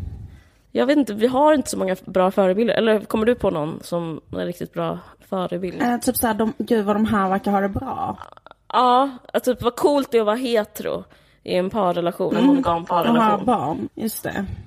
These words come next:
Speaker 1: I en bostadsrätt. Alltså, jag, jag tycker vi har tuffa tider. Jag kommer inte på en enda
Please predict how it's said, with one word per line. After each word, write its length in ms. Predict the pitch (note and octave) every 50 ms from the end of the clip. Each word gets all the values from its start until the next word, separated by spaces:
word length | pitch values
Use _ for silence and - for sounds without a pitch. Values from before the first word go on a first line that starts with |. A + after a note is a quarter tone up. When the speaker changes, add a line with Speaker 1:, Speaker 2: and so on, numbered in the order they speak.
| - -
Speaker 1:
I 200 | F#3 G3+ G3 G3
en 80 | F#3+
bostadsrätt. 720 | F#3+ F#3 E3+ - - E3 - - - - - - - - -
Alltså, 260 | G3+ G3+ G#3+ - G3+ G#3
jag, 140 | G#3+ G#3+ G#3+ -
jag 220 | G3+ A3 G#3+ -
tycker 220 | - B3 - C4+ A#3+
vi 200 | G#3+ A3 G3+ G3+
har 140 | A3 F#3 F3+
tuffa 320 | - - G#3+ - - F#3+
tider. 320 | - - G#3 G3+ F#3+ A3+
Jag 140 | G#3+ - -
kommer 120 | - A#3 A#3+
inte 100 | A3+ -
på 160 | G#3+ F#3+ - - _
en 360 | F#3+ G3+ G3 G3 F#3+ F#3+ -
enda 680 | - F#3 F3+ E3+ E3+ E3+ E3+ E3 E3 F3 E3+ E3 E3